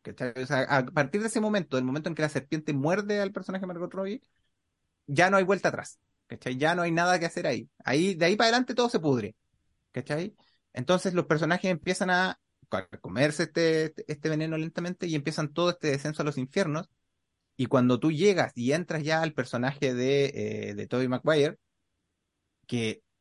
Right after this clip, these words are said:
ok, te puede caer mal o no, pero de nuevo, está llevado a la enésima potencia la cuestión, porque está, el, el weón es un personaje que tú lo ves y te da asco instantáneamente, porque tiene unos dientes horribles, tiene unos ojos morados, que-,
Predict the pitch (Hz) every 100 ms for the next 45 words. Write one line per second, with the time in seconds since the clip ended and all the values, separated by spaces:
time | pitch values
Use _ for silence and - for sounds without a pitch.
0 | _ _ _ 117 135 135 - 104 113 107
1 | 110 127 127 147 - 123 117 120 156 120
2 | - _ _ _ _ - 131 - 156 165
3 | 147 151 170 180 180 - _ - 110 113
4 | 110 131 151 180 190 202 226 302 262 254
5 | 311 - 311 143 131 - - 143 160 160
6 | - _ - 104 95 110 107 120 156 175
7 | 156 151 139 - 160 156 151 156 170 143
8 | 113 135 208 - - 143 135 123 170 -
9 | 156 202 - 220 202 - 160 131 143 143
10 | 165 262 - 107 120 113 117 139 147 107
11 | 101 113 151 151 147 131 123 139 156 135
12 | 135 139 135 107 - 143 151 151 127 120
13 | 117 110 117 143 143 135